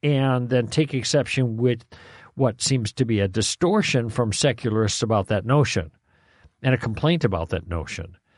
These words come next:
But instead, what you said was that it was, seemed contrary to the Great Commission.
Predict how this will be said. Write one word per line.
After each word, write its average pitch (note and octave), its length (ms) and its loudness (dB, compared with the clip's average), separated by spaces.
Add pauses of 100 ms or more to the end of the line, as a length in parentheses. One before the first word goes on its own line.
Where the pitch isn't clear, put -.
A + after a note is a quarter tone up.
(640)
But C#3 140 4
instead, C3+ 440 0
what C#3+ 180 2
you C3 120 2
said B3 320 0
was F#2 420 0
that A#2 220 2
it B2+ 140 0
was, A2 420 -2 (420)
seemed C3 440 0
contrary C#3 1120 0 (800)
to D3+ 260 4
the C#3 120 2
Great A#2 240 2
Commission. G#2+ 580 0